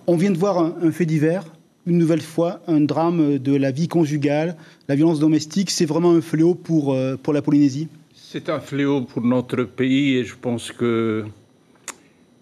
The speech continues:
Speaker 2: c'est l'affaire de tout le monde. Vous savez, dans notre pays, je prends la commune de Fa'a,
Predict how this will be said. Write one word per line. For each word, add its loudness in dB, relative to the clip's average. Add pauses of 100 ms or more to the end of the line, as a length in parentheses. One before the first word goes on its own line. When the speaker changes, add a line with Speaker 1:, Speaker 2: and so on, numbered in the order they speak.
(260)
Speaker 2:
c'est -4
l'affaire -4
de -6
tout -6
le -6
monde. -6 (680)
Vous -12
savez, 0
dans 0
notre -2
pays, 0
je -2
prends -2
la -4
commune -2
de -4
Fa'a, -10